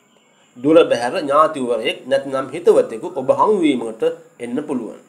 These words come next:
නිවසට අත්‍යවශ්‍ය ආහාර ද්‍රව්‍ය මිලදී ගන්නට අමතර මිල මුදල් වැය කරන අතර කෙටි ගමන්ද වැඩි වෙනවා. සතියේ මැද වන විට සතුටුදායක ආරංචියක් අහන්න ලැබෙනවා.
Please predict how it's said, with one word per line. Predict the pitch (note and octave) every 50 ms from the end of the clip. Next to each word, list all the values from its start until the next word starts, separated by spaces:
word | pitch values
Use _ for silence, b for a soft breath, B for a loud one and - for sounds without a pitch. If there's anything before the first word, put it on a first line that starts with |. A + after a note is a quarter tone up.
| _ _ _ -
නිවසට | C3+ C#3+ E3+ G3+ F#3+ A3+ G#3+ A3
අත්‍යවශ්‍ය | G#3 F3+ D#3 - - - F3+ F3 F3+ F#3 F3 - - F3+
ආහාර | C#3+ D3+ D3+ D#3 D#3 D3+ C#3+
ද්‍රව්‍ය | C3 C3 C#3 B2+ C#3+ E3+ - - -
මිලදී | B2+ C#3+ E3+ E3+ D#3+ D#3+ D3 C#3+
ගන්නට | B2+ A#2+ A2 A2+ A#2 B2 B2 - - -
අමතර | A#2 C3 D#3+ E3 - F#3+ G3 F#3
මිල | C3+ C3 D3 F#3 F#3+
මුදල් | F3+ D#3 - C#3+ D3+ A2 G2 A#2+
වැය | C3 D3 E3 D#3
කරන | - C3+ B2 B2 B2
අතර | A2 G#2+ - - B2+ C#3 F3+ - - b b b b b _ -
කෙටි | D3+ D3+ E3+ D3+
ගමන්ද | C3+ B2+ D3 D#3+ D3+ B2+ A2+ C3 E3+ - - - B2
වැඩි | B2+ B2+ B2+ C3+ C#3
වෙනවා. | B2+ A2 G2+ G2 F2+ F2+ - _ _ _ _ _ _ _
සතියේ | - E3+ E3+ - A3+ A#3+ B3 A#3+ G#3 F3+
මැද | - B2+ -
වන | G3 G3 F#3 D#3+ D3 B2+ B2
විට | A#2+ A#2 A2+ - G3 A#3 G#3+
සතුටුදායක | - - - B2 B2 - G3+ A3 A3 D#3+ D3 C3 B2+ B2 B2+ A#2+ - -
ආරංචියක් | B2 C3 D3 D#3 E3+ E3+ E3+ E3+ - G3 G#3 G#3 - -
අහන්න | D3 C#3+ D3 C#3 B2+ C3+ D#3
ලැබෙනවා. | D3+ C3+ A2+ G#2+ G#2 G2 F#2 F#2